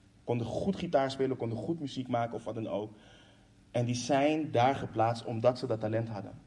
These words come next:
Maar die mensen zijn nooit gediscipeld. Ze hebben nooit volhard in de gemeenschap. Ze hebben nooit volhard in, in, in de gebeden.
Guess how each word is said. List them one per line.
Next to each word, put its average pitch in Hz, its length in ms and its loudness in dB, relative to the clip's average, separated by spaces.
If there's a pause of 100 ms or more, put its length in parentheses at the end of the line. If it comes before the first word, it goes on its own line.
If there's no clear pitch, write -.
(960)
Maar 120 100 2
die 120 100 0
mensen 123 200 0
zijn 120 160 -2
nooit 131 200 0
gediscipeld. 117 680 -8 (540)
Ze - 160 -2
hebben 123 280 2
nooit 131 260 4
volhard 117 400 0
in 113 140 -2
de 113 100 2
gemeenschap. 110 580 -4
Ze - 80 -2
hebben 117 240 -2
nooit 123 260 0
volhard 107 520 0 (580)
in, 120 200 0
in, 117 260 0
in 120 120 2
de 113 80 0
gebeden. 113 540 -2